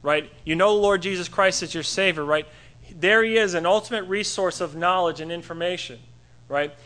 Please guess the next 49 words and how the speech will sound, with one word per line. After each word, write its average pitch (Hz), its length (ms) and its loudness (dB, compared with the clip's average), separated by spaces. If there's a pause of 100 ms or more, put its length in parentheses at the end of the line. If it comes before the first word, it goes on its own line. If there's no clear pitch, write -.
He 196 180 0
is 185 180 2
there 202 200 4
to 190 160 -4
guide, 170 420 4
right? 160 240 2
He 170 140 -2
has 170 140 2
given 208 320 0
you 208 120 -2
his 170 240 -2
word, 160 400 2
for 151 140 -6
one. 151 360 0 (260)
He 180 140 -4
has 160 120 0
given 202 300 0
you 196 100 -2
his 175 180 -2
commands 190 600 0
to 180 100 -4
obey, 151 580 0 (460)
right? 151 240 0 (200)
And 156 200 -4
there 214 200 4
he 214 200 -2
is. 185 300 -2 (160)
Who 285 220 -2
can, 220 280 -4 (120)
who 247 180 -4
can 254 180 -6
counsel 240 380 -2
him? 208 300 -4
Nobody. 180 400 2
He's 240 320 -4
the 208 80 -4
great 170 280 0
counselor, 180 600 -4
right? 139 200 -4 (240)
He's 269 300 0
the 262 100 0
one 233 220 4
who's 208 220 -2
able 214 220 4
to 185 120 -2
speak 214 320 -2
to 202 120 -8
your 175 100 -2
soul. 196 500 -2